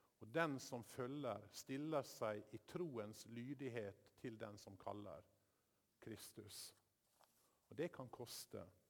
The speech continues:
for det kan bryte både med vår egen komfort, vår materialisme, vår feighet og vår frykt for å snakke om Jesus. Vår frykt for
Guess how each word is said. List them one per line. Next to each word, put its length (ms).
for 80
det 160
kan 160
bryte 400
både 320
med 180
vår 200
egen 340
komfort, 720
vår 100
materialisme, 920
vår 160
feighet 720
og 140
vår 100
frykt 480
for 160
å 60
snakke 560
om 220
Jesus. 680
Vår 80
frykt 480
for 300